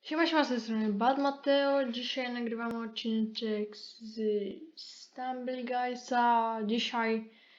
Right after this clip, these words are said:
kręcimy tym kołem, nazbierałem tego aż trzysta czterdzieści pięć, więc kręcimy dziesięć i od razu lecimy.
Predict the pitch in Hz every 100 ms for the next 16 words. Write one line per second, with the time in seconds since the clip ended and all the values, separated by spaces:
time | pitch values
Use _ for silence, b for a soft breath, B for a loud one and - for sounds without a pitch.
0 | B - 214 208 233 220 214 254 240 220
1 | 226 214 208 202 208 214 208 202 202 202
2 | - - 262 - 220 226 220 220 - 202
3 | 214 220 226 - 214 196 202 220 214 214
4 | 214 214 214 214 202 208 202 220 202 202
5 | - - 233 220 - - _ _ - -
6 | - 220 196 202 202 196 208 214 240